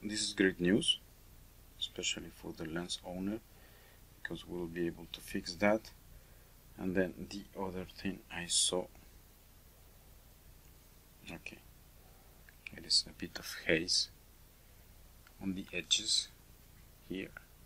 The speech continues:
You can see there in the corner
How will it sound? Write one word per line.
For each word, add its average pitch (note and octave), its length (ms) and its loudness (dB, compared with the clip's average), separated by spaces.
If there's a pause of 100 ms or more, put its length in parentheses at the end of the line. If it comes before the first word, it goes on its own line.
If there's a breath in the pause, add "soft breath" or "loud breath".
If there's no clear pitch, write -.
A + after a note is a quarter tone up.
(1600)
You - 140 -20
can D#2+ 160 -4
see E2 340 6
there E2 240 -4
in E2 120 -8
the D2+ 80 -8
corner D#2 480 -6